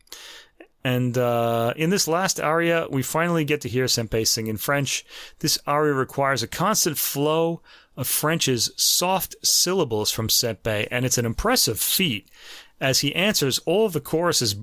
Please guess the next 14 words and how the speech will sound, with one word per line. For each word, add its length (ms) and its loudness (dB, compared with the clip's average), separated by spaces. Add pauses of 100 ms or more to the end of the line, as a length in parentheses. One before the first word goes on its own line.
(120)
There's 160 0
a 40 0
chorus, 340 2
by 200 -4
the 80 -2
way, 280 0
uh, 340 0 (260)
Chœur 180 0
de 100 0
l'Opéra 480 0
National 500 0
de 120 -2
Bordeaux, 560 0 (400)
again. 420 -2